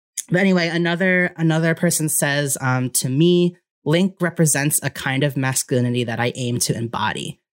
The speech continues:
Protective, but not possessive. Strong, but not violent. Excitable and kind and adventurous." Um, this person, uh, is a non-binary fan who actually took the name Link as their chosen name. The character meant that much to them.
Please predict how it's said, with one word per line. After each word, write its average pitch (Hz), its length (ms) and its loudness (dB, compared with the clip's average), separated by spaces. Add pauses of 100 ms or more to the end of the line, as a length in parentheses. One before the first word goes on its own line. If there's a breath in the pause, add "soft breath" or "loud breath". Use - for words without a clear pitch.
(140)
Protective, 165 840 0
but - 140 -2
not 120 220 -2
possessive. 131 720 -2 (220)
Strong, 131 800 0
but 135 100 0
not 117 240 -2
violent. 123 560 0 (320)
Excitable 165 840 0
and 147 200 -2
kind 143 520 0
and 131 140 0
adventurous." 117 880 -2 (760)
Um, 127 260 0
this 156 180 0
person, 156 640 2 (120)
uh, 127 340 0
is 131 120 -2
a 135 40 2
non-binary 131 600 0
fan 131 320 -2
who 131 120 -2
actually 131 720 0
took - 360 -2 (260)
the 135 100 2
name 123 360 2
Link 131 340 0
as - 180 -2
their 123 120 0
chosen 117 440 -2
name. 127 420 2
The 123 140 -2
character 131 380 -4
meant 113 280 -2
that 120 240 -6
much 117 340 -4
to 113 160 -2
them. 90 380 -8